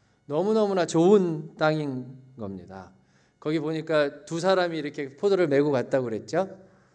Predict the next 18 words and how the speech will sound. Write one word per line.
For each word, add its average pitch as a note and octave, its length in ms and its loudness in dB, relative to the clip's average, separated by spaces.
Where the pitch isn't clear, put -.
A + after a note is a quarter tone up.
어, G#2+ 480 -14
어떻게 E3 380 -2
생각하세요? A#2 680 -6
포도를 E3+ 400 -4
두 B2+ 140 -16
사람이 C#3+ 320 -6
메고 G#2+ 220 -12
갔다. E2 340 -20
에이, G#2+ 320 -10
성경이 A2+ 600 -10
뻥이 D#3+ 300 -8
심하네. A2+ 760 -12
<laughs> - 40 -20
그죠? - 540 -4
포도를 G#3 420 0
어떻게 C3+ 280 -4
두 C3+ 140 -8
사람이 C3 840 -6